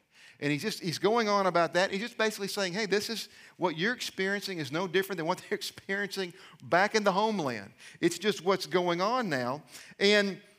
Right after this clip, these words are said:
when he says this in verse fifteen, this is kind of interesting. When he talks about how the Jews were the ones who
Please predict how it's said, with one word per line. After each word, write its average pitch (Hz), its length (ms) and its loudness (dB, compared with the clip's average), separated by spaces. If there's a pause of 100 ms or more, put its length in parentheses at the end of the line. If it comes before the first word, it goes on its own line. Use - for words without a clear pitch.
(200)
when 220 160 4
he 214 80 2
says 285 300 2
this 247 180 -2
in 190 80 0
verse 208 240 4
fifteen, 175 500 0
this 190 160 -2
is 226 100 -8
kind 190 220 -2
of 156 80 -2
interesting. 127 540 -4 (1120)
When 170 100 -4
he - 40 -6
talks 254 220 2
about 196 280 6
how 165 400 4 (840)
the 156 120 0
Jews 180 400 -4
were 190 80 -4
the 180 80 2
ones 175 260 -2
who 170 160 -6